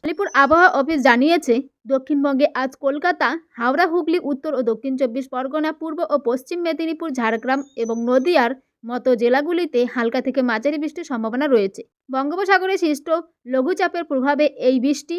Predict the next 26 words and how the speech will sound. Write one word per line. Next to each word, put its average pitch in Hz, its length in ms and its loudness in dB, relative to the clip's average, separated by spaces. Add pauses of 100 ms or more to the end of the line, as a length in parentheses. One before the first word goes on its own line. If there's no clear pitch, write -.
(160)
হতে 233 240 -2
পারে, 233 240 -2 (400)
যা 240 220 -4
কিছু 277 260 -4
ক্ষেত্রে 269 320 2 (100)
বজ্রবিদ্যুৎ 311 600 0
সহ 320 120 2 (140)
হতে 220 260 0
পারে। 180 160 -6 (400)
কলকাতায় 349 480 2
আজ 359 140 2
সর্বোচ্চ 285 300 2 (120)
তাপমাত্রা 330 440 -2
বত্রিশ 254 480 0
ডিগ্রি 294 200 -4
সেলসিয়াস 190 500 -4
এবং 220 160 -4 (100)
সর্বনিম্ন 262 420 0 (100)
তাপমাত্রা 269 380 -4
হচ্ছে 302 160 -4 (100)
ছাব্বিশ 233 380 -4
ডিগ্রি 302 260 -6
সেলসিয়াসের 233 500 -2
কাছাকাছি 233 400 -4 (100)
থাকতে 226 300 -10
পারে। - 140 -16